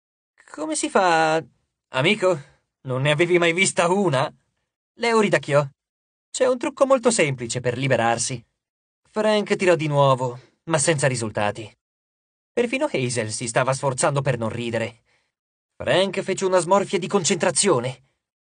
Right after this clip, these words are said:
e all'improvviso scomparve. Nel punto in cui si trovava prima c'era un'iguana accovacciata accanto alla trappola cinese. "Bravissimo", commentò Leo, facendo l'imitazione del centauro Chirone.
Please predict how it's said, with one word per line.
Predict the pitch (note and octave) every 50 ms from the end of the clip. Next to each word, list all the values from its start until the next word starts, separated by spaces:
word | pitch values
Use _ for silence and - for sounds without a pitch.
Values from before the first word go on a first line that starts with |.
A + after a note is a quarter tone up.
| _ _ -
e | E3+
all'improvviso | F#3+ G#3 A3+ A3+ B3 B3 A#3+ D4 B3+ G#3 F#3+
scomparve. | - - C4 A3+ G#3+ E3 A2 - - - A2+ - - _ _ _ _ _ _ _ _ _ _ _ _ _ -
Nel | F#2 F2+ F2+ F2+
punto | - C#3+ E3+ G3 F#3 F#3+ F#3+
in | E3+ D3+
cui | C3+ - - E3+
si | - E3+
trovava | D3 D#3+ D#3 D3 C#3+ C3 A#2+
prima | A#2 D3 G3 A3 G#3+ A3+ A3+ - _ _ _ _ _ _ _
c'era | - - - A#3+ A#3 A3+
un'iguana | A#3 A#3 A#3 A#3 G#3 D#3+ D#3 C#3 C3 B2+ C3 C#3+ - _ _ _ _ _ _
accovacciata | - G#3+ A3 - A3 A3 G#3 - - A3+ A3 - G#3+
accanto | F#3+ - - G#3 G3 D#3 G3
alla | F3 E3+ E3+
trappola | - - G3+ - - G#3+ G3 G3
cinese. | - A3 F#3+ C3+ A2 G2 F#2+ - G#2 - _ _ _ _ _ _ _ _ _ _ _ _ _
"Bravissimo", | _ - E2 F2+ - - F3+ G3 F#3+ F3 G3 B3 C#4+ E4+ - - - G3+ F#3+ F3 D#3+ D3+ D3+ D3 C#3 - _ _ _
commentò | - - F3 D#3+ D#3 C#3+ C3+ C#3+ C3+
Leo, | B2+ C3+ C3+ C3+ C#3 C3 - -
facendo | - G3 F3+ - G3 F3+ F#3
l'imitazione | F3 E3 D#3 D3 C#3+ D3 C#3 - F#3 E3 D3+
del | B2+ C3+ A#2
centauro | - - C3 A2+ D3+ D#3 C#3+ C3 B2
Chirone. | - A#2+ A2+ G#2+ G#2+ A2+ A#2 A#2+ A#2